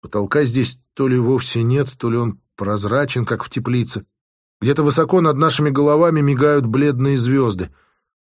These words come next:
Однако стены имеются, и пол деревянный, скрипучий, как и положено в таком старом доме. Нервно оглядываюсь в поисках выхода на улицу, чтобы знать, куда бежать в случае чего.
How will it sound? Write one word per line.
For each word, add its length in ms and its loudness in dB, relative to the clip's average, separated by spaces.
Однако 340 -2
стены 460 2
имеются, 600 2
и 120 2
пол 440 0
деревянный, 840 2
скрипучий, 760 0
как 160 -2
и 60 -2
положено 460 2
в 60 -6
таком 300 -2
старом 420 0
доме. 340 2
Нервно 440 2
оглядываюсь 560 0
в 120 -12
поисках 460 -4
выхода 380 -2
на 160 0
улицу, 480 -4
чтобы 300 -6
знать, 280 0
куда 260 -2
бежать 340 0
в 60 -6
случае 340 -10
чего. 280 -12